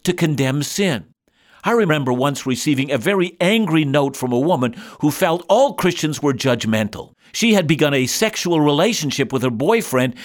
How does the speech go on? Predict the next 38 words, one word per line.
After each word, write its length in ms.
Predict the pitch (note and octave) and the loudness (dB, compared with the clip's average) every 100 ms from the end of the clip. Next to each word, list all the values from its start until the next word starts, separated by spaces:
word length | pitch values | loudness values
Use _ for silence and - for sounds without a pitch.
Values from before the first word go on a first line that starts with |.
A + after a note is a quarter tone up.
| - | -6
and 160 | D#3 D3+ | -2 0
she 160 | E3 | -2
wrote 260 | D3 G3+ C4+ | 2 2 2
me 140 | G3+ | 0
a 40 | D#3 | 0
note 300 | C3+ C#3+ - | 0 0 -2
to 80 | B2+ | -6
tell 380 | - A3+ A#3+ | -4 0 2
me 240 | G3 D3 - - - | 4 2 0 -4 -2
of 200 | C#3 G#2+ | -2 -2
the 80 | B2 | -4
sins 480 | - G#3+ G#3+ G#3+ - | -2 -2 0 -2 -6
of 180 | C#3 C3 - | -10 -10 -6
others. 560 | C3+ G2+ - - - _ _ - - | -6 -6 -12 -16 -20 _ _ -18 -4
How 220 | A3+ B3+ | 2 4
easy, 460 | C4 B3 A#2+ G#2 - | 4 2 0 -2 -2
she 200 | - A#2 | -2 -2
said, 220 | - G2+ | 0 -2
it 100 | A2+ | -2
was 520 | A#2+ F#2+ - - - _ - - | -2 -2 -4 -18 -20 _ -20 -4
to 100 | F#3+ | -2
concentrate 680 | F3+ G#3 A3+ - D3+ D#3+ D3+ - | 0 0 0 0 -2 0 0 0
on 360 | C#3 B2+ - - | 0 -2 -6 0
her 200 | A#3+ A3 | 0 2
sin, 320 | - A2 - _ _ _ - | -2 -4 -6 _ _ _ -4
for 120 | E3+ | 0
it 100 | F3 | 2
was 180 | E3+ - | 2 2
so 200 | G3+ A3+ | 0 4
easy 440 | A3 F#3+ B2 A2+ C3 | 2 4 2 0 0
and 160 | B2+ | -2
so 280 | A#2+ F#3+ C3+ | 0 0 2
out 240 | F3+ F#3+ | 0 -4
there. 380 | G#2+ A#2 D#2+ - _ _ _ - - | -2 -4 -4 -12 _ _ _ -6 0
But 120 | A3 | 2
what 140 | C#4 | 4
about 260 | A#3+ A3+ - | 4 0 2
the, 260 | D#3+ B2+ | 0 0